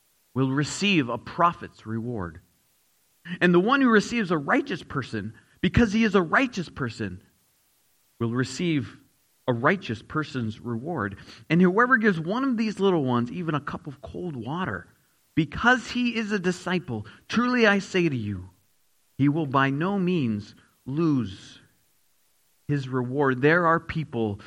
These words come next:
that are, seem important in the kingdom, that are important in the kingdom. And that you're rewarded for helping them, for receiving them, for you receive a prophet.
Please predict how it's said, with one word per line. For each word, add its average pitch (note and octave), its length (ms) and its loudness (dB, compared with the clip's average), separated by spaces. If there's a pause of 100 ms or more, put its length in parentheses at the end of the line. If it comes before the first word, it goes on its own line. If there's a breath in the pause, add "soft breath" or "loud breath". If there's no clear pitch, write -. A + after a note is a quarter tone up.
(180 loud breath)
that A#2+ 160 4
are, G#2+ 380 4 (260 soft breath)
seem C#3 340 0
important C#3 600 -2
in C#3 180 -4
the C3 60 -2
kingdom, D#3+ 580 -4
that C#3+ 140 2
are B3 160 -2
important F#2+ 460 -12
in F#2 80 -12
the F2+ 80 -8
kingdom. E2 400 -12 (1700)
And A2+ 160 0
that B2 220 6 (240 loud breath)
you're C#3+ 300 6
rewarded C3+ 760 2
for B2 380 0 (1000 loud breath)
helping C3+ 640 0
them, G#2 280 -2
for B2 140 -2
receiving C#3+ 1080 0
them, A2 320 -2
for C3+ 320 -2 (2000 loud breath)
you A2 100 -4
receive B2+ 320 -2
a C#3 60 -4
prophet. D3+ 420 -6